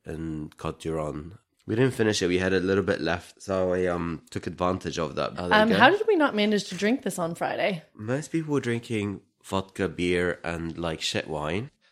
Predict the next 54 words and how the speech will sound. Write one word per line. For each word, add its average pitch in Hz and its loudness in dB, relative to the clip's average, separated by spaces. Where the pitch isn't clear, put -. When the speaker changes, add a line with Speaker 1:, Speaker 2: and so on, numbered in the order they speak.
Speaker 1:
This 120 -6
is 147 -4
nice, 120 0
actually. 82 -2
Speaker 2:
I 82 -4
Speaker 1:
So 208 0
Speaker 2:
didn't 208 4
Speaker 1:
it's 190 0
Speaker 2:
even 185 -4
try 175 -6
it 156 -8
yet. 160 -8
Speaker 1:
open 113 0
for 120 -8
today. 107 2
So - 0
I - -6
tried - 0
to, 101 -2
like, 92 -2
research 95 -2
and 80 -8
have 85 -6
something 90 -2
clever 90 -4
to - -14
say, 78 -2
but 73 -2
I 85 -2
just - -10
got - -4
bored, 82 -6
gave 85 -6
up. 76 -8
Speaker 2:
<laughs> - 2
Speaker 1:
Um, 87 -2
and 95 -2
actually 95 -2
one 98 2
word 90 2
that, 78 0
like, 82 -2
which - -6
I 82 -2
hate 80 -4
that 73 -6
word, 76 -4
but 71 -12
it's 71 -10
quite - -8
funny, 76 -8
is, 73 -16
like, - -20
classy. 78 -6